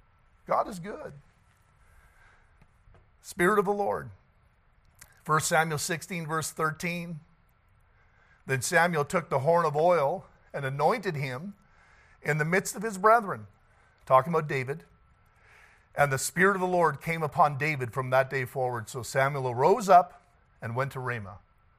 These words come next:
So teenage boy, Spirit of God says, "I'm coming on you now." <laughs> "I'm preparing you for a great thing ahead." But notice the next verse. But the Spirit of the Lord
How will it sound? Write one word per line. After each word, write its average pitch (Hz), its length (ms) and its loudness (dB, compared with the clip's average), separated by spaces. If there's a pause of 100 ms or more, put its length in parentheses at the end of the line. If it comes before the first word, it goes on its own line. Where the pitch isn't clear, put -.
(460)
So 135 220 -8
teenage 175 460 -6
boy, 147 380 0
Spirit 143 360 -8
of 151 60 -12
God 143 240 4
says, 113 140 -12
"I'm 135 180 0
coming 156 260 -6
on 156 180 -6
you 156 100 -10
now." 139 360 -2 (180)
<laughs> - 840 -16
"I'm 120 120 -6
preparing 160 540 -2
you 113 120 -10
for 113 140 -14
a 107 60 -10
great 165 500 -2
thing 151 180 -8
ahead." 113 360 -8 (1000)
But 127 100 -6
notice 151 240 0
the 175 80 -4
next 147 200 -2
verse. 147 360 -2 (840)
But 131 300 4 (840)
the 120 100 -10
Spirit 147 260 -4
of 123 60 -2
the 123 60 -4
Lord 127 400 0